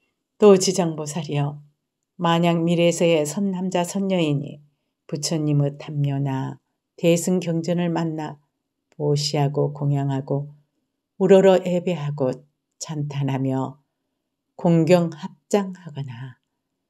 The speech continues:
오래되어 헐고 무너진 것을 보수하고 관리하되 홀로 마음을 내거나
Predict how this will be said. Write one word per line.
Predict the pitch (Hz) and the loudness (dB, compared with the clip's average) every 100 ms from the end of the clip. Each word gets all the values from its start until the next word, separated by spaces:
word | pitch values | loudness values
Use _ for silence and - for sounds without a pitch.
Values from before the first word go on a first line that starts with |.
| _ _ _ _ _ | _ _ _ _ _
오래되어 | - 165 165 156 156 151 | 2 8 10 10 8 6
헐고 | 151 - 165 151 147 147 | 0 -2 0 0 2 2
무너진 | 147 170 175 180 190 | 0 0 0 0 0
것을 | 180 175 175 175 | 2 0 0 -6
보수하고 | - 175 170 - 160 143 143 147 - _ | -8 -8 -8 -4 -4 0 0 0 -6 _
관리하되 | - 139 147 135 127 123 120 143 - _ _ _ _ _ _ _ _ _ - - | -12 -6 -4 -4 -6 -6 -8 -8 -14 _ _ _ _ _ _ _ _ _ -10 8
홀로 | 226 202 185 170 | 10 10 8 4
마음을 | 170 170 175 165 | -2 0 0 2
내거나 | 160 165 156 156 147 | 0 0 0 -2 -4